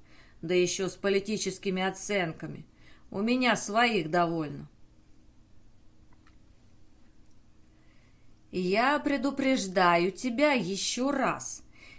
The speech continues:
и советую очень серьёзно задуматься. Тебя уже не первый раз фактически заносит вправо».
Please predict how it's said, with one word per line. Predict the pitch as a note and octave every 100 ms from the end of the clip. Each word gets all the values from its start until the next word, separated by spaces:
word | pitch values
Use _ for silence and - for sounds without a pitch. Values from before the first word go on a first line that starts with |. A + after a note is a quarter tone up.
| -
и | - A3+
советую | - G#3+ G#3+ C#4+ C#4 B3+ A#3+
очень | - B3+ F#3+ B3 C4+
серьёзно | B3+ G3 F3+ E3+ F#3 F#3+ G3
задуматься. | F#3 A3+ B3 F4+ C4 D#3 - - - - - - -
Тебя | - A3+ G#3 A#3+ A#3
уже | A3+ G3+ A#3+
не | A#3 A3
первый | G#3 G3+ G3 G#3 G#3+ B3
раз | G3 F3+ F#3
фактически | - G3+ F#3+ - G3+ B3 A#3+ -
заносит | G#3 A3 A3+ A#3 - B3
вправо». | - - D4+ C#4+ F#3 C#3 -